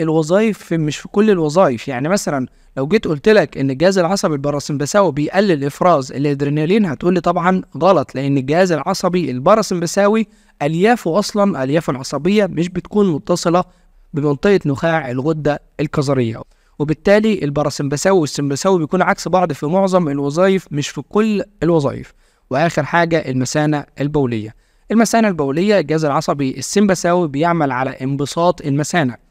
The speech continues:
وبالتالي الألياف اللي بتكون مسؤولة عن انبساط المثانة بيكون مكانها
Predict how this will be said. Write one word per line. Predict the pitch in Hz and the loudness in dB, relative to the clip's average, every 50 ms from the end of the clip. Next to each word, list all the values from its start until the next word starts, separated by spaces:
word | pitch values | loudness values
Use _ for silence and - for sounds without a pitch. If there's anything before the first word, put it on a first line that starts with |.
| _ - | _ -12
وبالتالي | 120 123 123 - - 180 180 170 147 - 131 | -10 -10 -8 2 4 4 4 4 2 -2 -2
الألياف | 127 139 147 131 147 180 202 208 - | -6 -6 -4 -2 2 2 2 2 2
اللي | 165 147 131 | 0 -2 -2
بتكون | 127 120 - - 196 185 156 | -2 -4 -2 0 2 2 2
مسؤولة | 131 - - 185 165 143 120 | 0 0 0 0 0 0 -2
عن | 113 117 120 123 127 | -4 -6 -8 -6 -8
انبساط | - 127 131 131 131 - - 185 180 - | -4 -4 -4 -4 -4 0 0 0 0 2
المثانة | 160 156 160 - - 202 214 233 254 240 _ _ _ _ _ - | 0 0 0 0 0 2 2 2 2 0 _ _ _ _ _ -8
بيكون | 139 143 - - 202 220 220 202 | -8 -8 -6 0 2 2 2 4
مكانها | 165 139 107 - 190 190 190 170 180 190 190 180 | 2 -2 0 0 0 0 2 0 0 -2 -2 -4